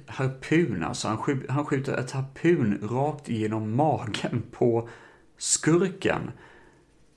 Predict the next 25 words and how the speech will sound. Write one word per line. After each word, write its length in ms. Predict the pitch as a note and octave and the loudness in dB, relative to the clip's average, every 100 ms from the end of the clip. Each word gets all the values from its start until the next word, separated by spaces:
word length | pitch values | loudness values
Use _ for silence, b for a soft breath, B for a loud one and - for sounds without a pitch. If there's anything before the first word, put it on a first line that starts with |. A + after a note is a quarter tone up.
| - | -4
Och 140 | C3+ | 0
det 80 | C#3+ | 4
är 200 | B2 G#2+ | 4 4
bara 140 | C3+ | 2
så 300 | C3+ A2 G#2 - - - _ _ - - | 0 -2 -4 -6 -12 -20 _ _ -20 -16
jädra 600 | A2+ A#2 D#3 G#2+ G#2+ A2 | -6 0 4 4 2 -2
hårt, 600 | A2 - E3 G#3 - - | -2 2 2 4 -2 -4
så 360 | - - - C#3 | -14 -8 -2 2
jädra 680 | C3 C#3 A#2+ A2 A2 C#3+ D#3 | 4 6 6 4 0 0 0
nice, 360 | G#2 - - | -2 -2 0
och 300 | G#2+ G#2+ - - - - - - | 0 0 -12 -18 -16 -16 -12 -6
som 280 | - C3 B2 | -2 4 4
den 80 | |
sista 440 | A#2+ - C#3 - D3 | 4 0 -2 0 0
dödsscenen 640 | C3 C3+ - C#3+ D3+ A#2+ | 0 -2 -2 0 2 0
som 300 | G2+ G#2+ G2+ - - - | 0 0 -2 -4 -16 -20
Harry 420 | - - G#2+ G#2+ | -8 0 0 0
Callahan 440 | - G#2 G2+ G2 | 0 0 2 0
gör 260 | G2 B2 C3+ | 2 2 2
på 160 | - - | -2 -8
film, 520 | - D#3 C3 G2+ G2 B B B B | -2 0 2 0 -4 B B B B
så 140 | - A#2+ | -4 2
bara 120 | A#2+ | 4
känner 280 | - A2+ G#2 | 4 2 2
man, 280 | G#2 G2+ | 0 -2